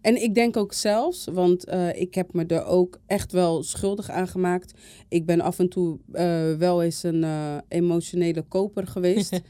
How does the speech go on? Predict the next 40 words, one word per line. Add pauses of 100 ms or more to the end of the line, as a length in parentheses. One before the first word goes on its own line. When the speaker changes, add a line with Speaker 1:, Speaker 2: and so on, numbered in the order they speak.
(420)
Speaker 1:
Ja.
Speaker 2:
Wie,
wie
niet?
Speaker 1:
Ja,
Speaker 2:
<laughs>
Speaker 1:
weet
je. (440)
Maar
I'm
taking
full
responsibility. (180)
Speaker 2:
Ja. (320)
Speaker 1:
En,
eh,
dan
ga
je
en
je,
je
koopt
dingen
gewoon
omdat
je,
ja,
eigenlijk
niet
lekker
in
je
vel
zit
en
Speaker 2:
Ja.
Speaker 1:
je
probeert
gewoon